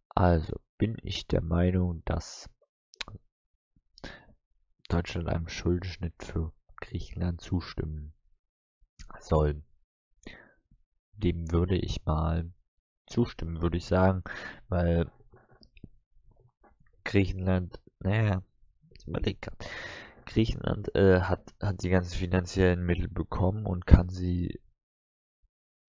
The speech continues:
schwer oder schlecht zurückzahlen, da Griechenland immer noch, äh, vermutlich, ich hab jetzt nicht viel Informationen mehr grad über Griechenland, ähm,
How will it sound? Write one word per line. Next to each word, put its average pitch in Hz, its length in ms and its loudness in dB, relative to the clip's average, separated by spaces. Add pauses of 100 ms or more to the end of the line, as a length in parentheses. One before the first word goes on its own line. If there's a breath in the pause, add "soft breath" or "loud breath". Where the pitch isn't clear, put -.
(160)
schwer 90 560 -2
oder 87 180 -4
schlecht - 360 -6
zurückzahlen, 95 600 -2 (280 loud breath)
da 87 420 0
Griechenland 87 720 -6
immer 85 240 0
noch, - 280 -4
äh, 85 500 0 (1700 loud breath)
vermutlich, - 800 -8
ich - 560 -20 (500)
hab - 280 -4
jetzt - 280 -2
nicht - 420 -10 (120)
viel 90 440 0
Informationen 90 680 0
mehr 87 160 0
grad 85 220 -2
über 82 260 -2
Griechenland, 82 640 -4 (460 loud breath)
ähm, 80 720 0